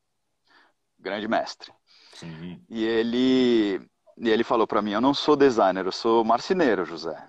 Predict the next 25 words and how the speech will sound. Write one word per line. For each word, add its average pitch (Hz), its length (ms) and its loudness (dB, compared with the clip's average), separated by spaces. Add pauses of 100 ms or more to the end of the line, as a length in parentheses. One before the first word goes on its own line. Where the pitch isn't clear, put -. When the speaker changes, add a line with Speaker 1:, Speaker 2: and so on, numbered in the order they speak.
Speaker 1:
Você - 260 -2
que - 80 -2
é 208 40 0
designer." 104 640 0 (500)
<laughs> - 680 -6 (800)
É, 87 880 -2
eu 92 60 -8
falei, 107 240 -2
"Bom," 107 260 2 (800)
mas 113 220 -6
aí 147 160 0
a 170 40 2
gente 165 140 -6
começou 170 360 0
a, 147 40 0
a, 127 360 2
a, 120 300 2
a, 120 500 2
a 110 40 -6
falar 123 300 0
sobre 143 260 -2
essa 147 180 -4
discussão, 139 640 -2
né? 98 200 -4
Assim, 98 300 -8